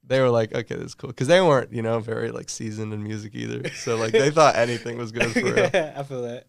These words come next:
Speaker 1: Um, and it was, yeah, and I kinda just kept making music from there. And then March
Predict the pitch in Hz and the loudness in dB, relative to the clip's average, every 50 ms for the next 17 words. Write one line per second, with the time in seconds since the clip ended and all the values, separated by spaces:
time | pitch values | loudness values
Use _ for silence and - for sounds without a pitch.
0 | _ - 123 123 123 120 120 117 113 113 110 110 113 117 - - 117 117 117 117 | _ -4 -2 0 0 2 0 0 -2 -4 -6 -10 -12 -16 -10 -8 -4 -2 0 0
1 | 117 113 113 104 98 - - - - - _ - 143 151 131 113 110 110 110 110 | 0 -2 -2 -4 -6 -8 -10 -12 -14 -14 _ -4 -2 0 0 0 0 -2 -4 -6
2 | - 120 123 117 107 110 107 - - _ - - 120 113 117 117 113 107 - 113 | -6 -6 -6 -6 -6 -8 -10 -12 -14 _ -8 -4 -4 -4 -2 -4 -4 -6 -6 -6
3 | 110 110 110 117 120 117 - 113 110 113 110 113 110 113 117 117 - 120 113 110 | -6 -6 -6 -8 -10 -12 -10 -10 -8 -6 -6 -6 -4 -4 -6 -6 -6 -6 -6 -6
4 | 110 110 110 107 104 104 107 110 113 117 - - - - - - - - - | -6 -6 -6 -6 -4 -2 0 0 0 0 -2 -4 -10 -14 -14 -14 -14 -18 -20